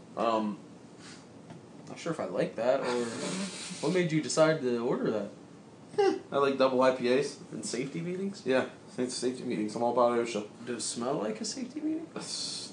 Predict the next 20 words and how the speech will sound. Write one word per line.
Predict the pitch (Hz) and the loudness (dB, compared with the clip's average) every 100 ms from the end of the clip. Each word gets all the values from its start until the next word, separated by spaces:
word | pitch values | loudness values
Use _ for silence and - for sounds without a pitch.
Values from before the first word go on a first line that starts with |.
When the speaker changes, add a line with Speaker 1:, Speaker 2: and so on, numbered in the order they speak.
| - | -8
Speaker 1:
no, | 117 120 131 | 2 6 6
but | 127 - | 4 0
the | 123 | -2
one | 117 123 | 2 4
under | 120 143 | 4 2
it | 107 | 2
was | 107 | 2
that, | 104 107 - | 4 2 4
that | 98 - | 2 2
hemper | 127 - 85 | -2 0 0
I | |
talked | 104 104 | 2 2
about | 101 - | 4 2
that | - | 4
actually | 98 - 127 | 2 2 -2
did | 127 | -2
smell | 123 107 | 0 2
like | 113 | 4
Speaker 2:
Mm. | 123 | 4
Speaker 1:
weed. | 120 107 | 2 2